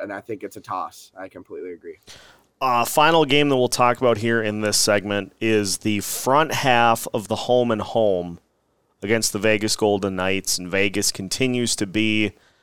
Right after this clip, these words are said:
Speaker 2: near the top of the Pacific Division standings. Uh, a wake-up call game for the Wilds. The last time these two teams squared off at Xcel Energy Center,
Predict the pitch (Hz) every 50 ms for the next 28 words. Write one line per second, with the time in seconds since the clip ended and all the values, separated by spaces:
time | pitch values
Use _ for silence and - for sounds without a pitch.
0 | _ _ _ - 107 107 107 95 95 - - 113 110 107 107 - 110 95 87 104
1 | 101 101 - - 98 - - - 107 - - 107 95 - - 98 92 101 95 87
2 | 92 92 92 - - - 113 117 120 120 117 113 113 113 110 107 - - - -
3 | _ _ _ _ _ _ _ _ - 95 101 107 104 95 - 101 127 123 120 131
4 | 151 165 - 208 190 - - - 175 165 160 156 139 143 143 143 147 147 139 -
5 | - - 131 135 139 139 135 120 110 107 104 104 110 120 131 139 147 147 - -
6 | - - - - _ - 104 95 101 104 113 123 - - - 123 117 117 117 117
7 | 113 110 - - 117 107 - 120 113 110 107 - - - 113 107 104 101 101 104
8 | 107 107 - - 95 101 104 - - 104 104 101 - - 107 95 95 101 110 113
9 | 107 101 107 104 - - 107 104 104 104 101 101